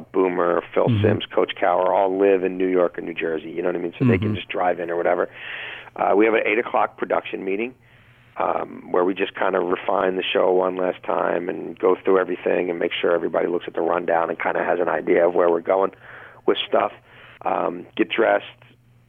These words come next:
Speaker 1: uh, you know, put a suit on, get through makeup and all that. Um, we have a show called That Other Pregame Show that's on our cable network, C B S
Speaker 2: Mm.
Speaker 1: Sports Network.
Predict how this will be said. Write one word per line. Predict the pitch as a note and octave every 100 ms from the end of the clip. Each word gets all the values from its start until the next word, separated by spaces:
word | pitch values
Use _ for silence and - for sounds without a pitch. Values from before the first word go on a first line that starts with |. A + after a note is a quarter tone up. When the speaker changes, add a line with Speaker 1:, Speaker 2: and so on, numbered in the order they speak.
| G2+
Speaker 1:
uh, | E2+
you | E2+
know, | F2+
put | - A2
a | -
suit | G#2+
on, | G2+ G2+ G2+ G2 G2 G2 _ - - -
get | - G#2 -
through | - G#2
makeup | G2 G2 F#2+ G#2+ G2 -
and | F#2
all | F#2
that. | F#2 F#2 F#2+ - - - -
Um, | F#2 F2
we | F#2+
have | G2
a | G2+
show | - G2+
called | - F#2+ F#2
That | F2+ -
Other | G2 F#2
Pregame | F2+ - G2 F2 F2+ F2
Show | - F2+
that's | F2 E2+
on | E2+ F2
our | E2+ - -
cable | G2 F2+
network, | F2+ - F#2 -
C | -
B | F2+
S | F#2
Speaker 2:
Mm. | -
Speaker 1:
Sports | A#2 F2+ -
Network. | F2+ F2+ F2